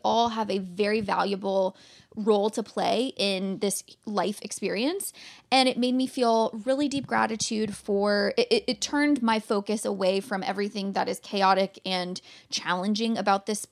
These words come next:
time period, and it turned me to gratitude, and, um, it just changed my perspective. And sometimes all you need is a little bit of a perspective shift to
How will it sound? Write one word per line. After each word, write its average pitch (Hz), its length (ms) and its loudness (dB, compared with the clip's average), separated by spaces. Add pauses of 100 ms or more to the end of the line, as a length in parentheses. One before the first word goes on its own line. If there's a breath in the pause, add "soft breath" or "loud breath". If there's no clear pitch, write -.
(160)
time 226 240 -4
period, 240 440 2
and 240 100 -2
it - 100 -6
turned 208 340 -4
me 190 120 -4
to 208 100 -8
gratitude, 185 880 -2 (400 soft breath)
and, 185 600 0 (240)
um, 196 280 -4
it 220 80 -8
just 233 220 -6
changed 220 300 -4
my 220 120 -6
perspective. 214 600 -4
And 220 140 -2
sometimes 214 360 -4
all 202 120 -2
you 208 100 -4
need 202 160 -4
is 202 120 -6
a 190 60 -2
little 196 260 -2
bit 196 120 -4
of 190 60 -4
a 190 80 -4
perspective 202 540 -6
shift 285 340 -4
to 190 480 -2